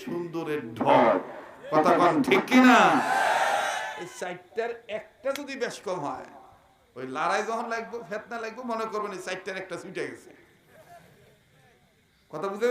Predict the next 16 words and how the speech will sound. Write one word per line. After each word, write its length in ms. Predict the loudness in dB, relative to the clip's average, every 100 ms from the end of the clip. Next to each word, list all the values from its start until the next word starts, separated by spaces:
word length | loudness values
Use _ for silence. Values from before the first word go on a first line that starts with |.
| -2
পারছি? 260 | -4 -6 -8 -10 -16 -20 -20 -20 -20 _ _ _ _ _ -14
কাজেই 400 | -10 -2 0 0 -4 -14 _ _ _ _ _ _ _ _ _ _ _ _
সব 320 | 0 4 6 4 2
ভালো 160 | -2 0 -2
কাজ 140 | -4 -4 -6
করার 220 | -2 0 0
আগে 160 | -2 -2 -4 -12 -20 -20 _ _ _ _ _ _ _ _ _ _
চারটা 460 | -2 -2 -4 -2 0 0
বিষয় 360 | -4 -6 -4 -6 -10 -20 _ _ _ _ _ -10
ক্লিয়ার 320 | -4 0 2 2
রাখা 180 | 0 -2 -2
দরকার। 280 | -2 -4 -10 -10 -2
আল্লাহ 200 | 0 4 4
আমাদের 280 | 4 4 2 -2
সবাইকে 400 | -2 -2 -2 -4 -6
জীবনভর 540 | -4 -2 0 4 4